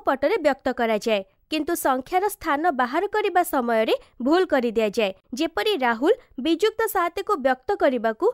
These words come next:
ଶୂନକୁ ପ୍ରଥମ ସ୍ଥାନ, ତାପରେ ତା ବାମ ପଟର ବିନ୍ଦୁକୁ ଦ୍ୱିତୀୟ ସ୍ଥାନ,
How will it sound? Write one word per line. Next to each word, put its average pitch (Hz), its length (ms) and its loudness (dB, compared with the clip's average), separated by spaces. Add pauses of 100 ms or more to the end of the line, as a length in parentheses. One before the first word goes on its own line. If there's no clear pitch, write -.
(120)
ଶୂନକୁ 339 480 -2
ପ୍ରଥମ 294 440 -2
ସ୍ଥାନ, 349 280 0 (220)
ତାପରେ 359 380 0
ତା 415 180 0
ବାମ 254 360 2
ପଟର 370 380 0
ବିନ୍ଦୁକୁ 311 460 -2
ଦ୍ୱିତୀୟ 233 420 0
ସ୍ଥାନ, 339 280 0